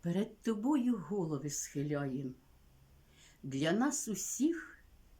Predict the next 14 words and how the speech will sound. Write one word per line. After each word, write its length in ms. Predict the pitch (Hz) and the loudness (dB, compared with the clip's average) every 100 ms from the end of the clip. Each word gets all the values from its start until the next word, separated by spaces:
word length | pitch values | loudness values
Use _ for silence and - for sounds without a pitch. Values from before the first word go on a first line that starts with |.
| - | -8
ти 100 | - | -2
є 220 | 185 220 | 0 0
творець, 840 | 226 - 196 190 139 - - - - - - - - - - - | -4 -2 -2 0 -2 -4 -12 -16 -20 -20 -20 -20 -20 -20 -12 -8
геній 760 | 151 160 247 220 170 156 156 - | -6 0 2 2 2 0 -4 -8
українського 1000 | 147 185 180 185 196 160 - - 170 175 | -6 0 0 2 0 0 -4 -2 2 4
народу, 680 | 170 170 170 143 147 139 - - - - - - - - - - | 4 2 0 0 0 -2 -6 -20 -20 -20 -20 -20 -20 -20 -18 -4
поет, 680 | 135 143 196 196 - - - - _ - - - - - | 0 2 0 -2 -12 -20 -20 -20 _ -20 -20 -20 -20 -6
мислитель 1000 | 156 151 143 - 131 160 233 240 156 156 147 - - _ - _ - - | 0 2 2 -4 -2 0 0 -2 -8 -8 -10 -18 -20 _ -20 _ -20 -6
і 80 | 151 | -4
борець. 760 | 143 156 139 - - - - - - - - - _ - - - - | -2 -4 -4 -8 -10 -14 -16 -20 -20 -20 -20 -20 _ -20 -20 -20 -10
Ти 100 | 202 | -6
став 300 | - - 226 - | -6 -6 -10 -6
пророком 640 | 202 208 175 147 - 139 | -4 -2 -2 -6 -6 -4
назавжди. 680 | 123 131 120 127 135 131 | -4 -4 -6 -8 -6 -6